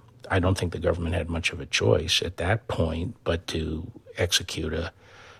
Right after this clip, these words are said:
a search to retrieve the documents. And, uh, everyone presented that as, as some outrage. Uh, and, you know,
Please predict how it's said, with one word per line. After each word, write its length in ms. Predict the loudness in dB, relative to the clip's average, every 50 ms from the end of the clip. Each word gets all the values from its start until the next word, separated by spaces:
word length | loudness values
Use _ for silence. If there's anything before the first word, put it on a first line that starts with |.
| -6 -2
a 60 | 2
search 440 | 4 6 8 8 8 8 6 2 -2
to 100 | -2 -4
retrieve 440 | -6 -6 -6 -4 -2 -2 -2 -2 -4
the 100 | -6 -4
documents. 840 | -2 0 0 0 0 -2 -4 -6 -8 -6 -6 -6 -4 -4 -4 -4 -6 -8 -16 -20 -20 -20 -20 -20 -20 -20 -20 -20 -18 -16 -14 -14 -14 -16 -16 -20 _ -14 -6 -2
And, 520 | 2 4 4 4 4 4 2 2 4 4
uh, 480 | 4 4 4 4 4 4 4 4 2 0 -2 -6 -12 -16 -18 -20 -20 -20 -20 -20 -20 -20 -20 -20 -20 -8
everyone 400 | 0 0 2 4 4 2 2 2
presented 520 | 0 0 -2 0 2 2 2 2 0 -4 -4
that 200 | -4 -4 -4 -4
as, 260 | 0 0 0 0 0 -6 -12 -16 -6
as 60 | -2 -2
some 240 | -2 -2 -4 -6
outrage. 800 | 0 2 2 2 2 0 -2 -2 -2 -4 -8 -10 -6 -6 -6 -6 -6 -8 -8 -8
Uh, 320 | -6 -6 -4 -4 -6 -6 -4
and, 320 | -4 -4 -4 -4 -6 -8 -10
you 80 | -10 -10
know, 120 | -10 -12